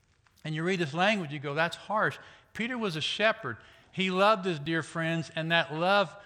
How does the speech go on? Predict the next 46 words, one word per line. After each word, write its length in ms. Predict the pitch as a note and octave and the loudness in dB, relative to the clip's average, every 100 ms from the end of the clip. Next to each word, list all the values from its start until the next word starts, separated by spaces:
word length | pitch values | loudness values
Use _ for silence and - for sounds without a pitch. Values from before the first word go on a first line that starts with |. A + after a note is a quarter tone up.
| - - | -16 -4
meant 380 | C3+ F3+ F#3+ D#3 | 0 4 4 2
he 160 | F3+ | -2
would 140 | E3+ D3+ | -2 -2
give 180 | E3 | -4
no 180 | D3+ F3 | -2 -2
quarter 400 | F3 - D#3 D#3 | -2 -4 -4 -4
to 140 | D3+ E3+ | -4 -8
wolves. 720 | E3 G#3+ G#3 A#2 G2+ - - _ _ _ _ _ _ _ | -6 -2 -2 -4 -8 -14 -16 _ _ _ _ _ _ _
He 140 | - F#3 | -2 -2
was 120 | E3 | -2
a 60 | |
changed 520 | D#3+ - G#3 A#3+ G#3+ F3 | -4 -2 0 2 0 0
man 260 | F3 F3 | 0 0
from 140 | E3+ D3+ | 0 -4
his 120 | B2 | -4
earlier 360 | F3+ G#3 F#3+ D#3 | -2 0 0 -2
days, 300 | C#3 D3 C#3+ | 0 0 -2
and 80 | D3+ | -4
his 120 | C#3 | -8
passion 480 | - E3+ F3+ F3+ F#3 | -2 2 2 0 -4
was 120 | D#3 | -4
under 160 | D#3+ D#3+ | -4 -4
the 100 | D#3+ | -6
Spirit's 400 | - D3+ D3 - | -8 -6 -6 -6
control. 600 | D3 C3+ - F#3+ D3 - - _ _ _ _ _ _ _ | -12 -12 -6 -6 -6 -12 -20 _ _ _ _ _ _ _
But 100 | - | -4
when 160 | E3 E3 | 0 2
you 140 | D#3+ | 2
read 320 | D#3+ G3+ C4 A3 | 2 0 0 0
this 160 | E3 | -2
passage, 720 | - G#3 A#3+ A3+ - C#3+ C3+ | -2 2 2 2 -2 -10 -10
you're 160 | D#3 D3+ | -6 -4
reading 300 | D#3+ G3 G#3+ | -2 -2 -4
the 60 | G#3 | -6
passion 520 | - E3+ E3+ E3 E3+ | 0 2 4 0 -4
of 100 | E3+ | -4
a 60 | |
man 280 | D#3+ D3 D3+ | -4 -2 -2
who 120 | D3+ | -4
knew 200 | D3+ E3 F3+ | -4 -4 -4
that 120 | F3 | -6
truth 380 | - E3+ F3+ D3 | -6 -6 -6 -6
mattered 340 | D3 D3+ D3+ | -2 0 -2
in 160 | D#3 D3 | -8 -8
ultimate 500 | C#3+ C#3 - D3 C#3+ | -6 -6 -6 -10 -8
ways. 380 | D3+ E3 D3 B2+ | -6 -6 -4 -6